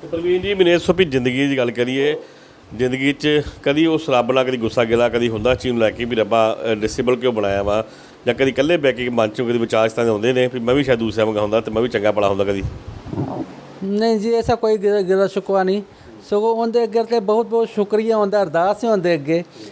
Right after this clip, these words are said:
Speaker 2: ਵੀ ਉਹਨੇ ਅੱਜ ਦਾ ਟਾਈਮ ਵਿਖਾ ਦਿੱਤਾ ਵੀ ਅੱਜ ਤੱਕ ਆਪਾਂ ਰੋਜ਼ ਨਵਾਂ ਸੂਰਜ ਵੇਖਦੇ ਹਾਂ, ਰੋਜ਼ ਆਪਣਾ ਬਹੁਤ ਕੁਛ, ਦੁਨੀਆ 'ਤੇ ਬਹੁਤ ਕੁਛ ਹੁੰਦਾ ਹੈ, ਲੇਕਿਨ ਸਾਰਾ ਪਰਮਾਤਮਾ ਫਿਰ ਵੀ ਆਪਣਾ ਸ-,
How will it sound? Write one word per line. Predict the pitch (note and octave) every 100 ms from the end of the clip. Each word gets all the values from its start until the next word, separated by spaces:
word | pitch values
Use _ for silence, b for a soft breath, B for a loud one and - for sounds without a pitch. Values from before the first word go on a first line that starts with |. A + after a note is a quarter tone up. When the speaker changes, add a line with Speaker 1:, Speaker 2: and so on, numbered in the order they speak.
| B
Speaker 2:
ਵੀ | G#3
ਉਹਨੇ | A3 A#3 A#3+ A3+ D#3 F#2 C#3+ G#3
ਅੱਜ | G#3
ਦਾ | A3+
ਟਾਈਮ | G3+ G3 G3
ਵਿਖਾ | F#3+ F3+ F3
ਦਿੱਤਾ | F3+ - G3+
ਵੀ | G3+ D#3+ F3+
ਅੱਜ | F3 G3+
ਤੱਕ | G3 G3
ਆਪਾਂ | F#3 F3+ F#3+ F#3+ F#3
ਰੋਜ਼ | F3+ F3+ F#3
ਨਵਾਂ | E3+ E3 E3+
ਸੂਰਜ | E3 E3+ F3
ਵੇਖਦੇ | D#3+ E3 D#3 E3 E3
ਹਾਂ, | E3
ਰੋਜ਼ | E3 E3 D#3+
ਆਪਣਾ | D#3 E3 E3+ D#3 - B B -
ਬਹੁਤ | E3 F#3 F#3
ਕੁਛ, | F3+ - F#3 F3+ D3 - B2
ਦੁਨੀਆ | D3 F3+ G3 G3+
'ਤੇ | G3
ਬਹੁਤ | F#3 G#3
ਕੁਛ | A3+ G#3+
ਹੁੰਦਾ | F3+ D#3 F3
ਹੈ, | F#3
ਲੇਕਿਨ | F3+ G3 F#3+ - B - -
ਸਾਰਾ | F3+ F#3
ਪਰਮਾਤਮਾ | F#3+ F3+ E3+ F3+ F#3
ਫਿਰ | F3+ F#3+
ਵੀ | G3
ਆਪਣਾ | F#3 F3+ F3+ F3+ D#3+ - - - - - D#3+ - F3+
ਸ-, | -